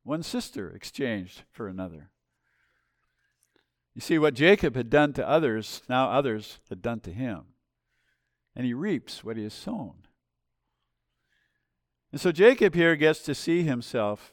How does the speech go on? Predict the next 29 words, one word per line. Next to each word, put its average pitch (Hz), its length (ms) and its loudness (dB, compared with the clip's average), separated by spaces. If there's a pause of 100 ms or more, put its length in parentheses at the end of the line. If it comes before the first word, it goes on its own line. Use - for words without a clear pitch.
(120)
as 135 280 2
he 107 160 -8
really 104 400 -10
is. 92 440 -12 (960)
And 123 140 -2
in 226 140 0
this 185 180 0
process, 156 720 4
he's, 143 240 -4 (240)
he's 143 160 -4
being 208 260 0
prepared 170 640 4
to 135 120 -6
meet 180 420 -4
God 117 440 2 (460)
more 139 220 -4
deeply. 120 540 -8 (3000)
Now, 147 80 2
you 202 160 4
and 175 100 6
I 170 160 10
won't 143 260 2
find 143 320 0
ourselves 123 520 2
exactly 135 520 2
in 101 100 -8
Jacob's 127 440 -4
position, 101 640 -12 (400)
but 139 320 2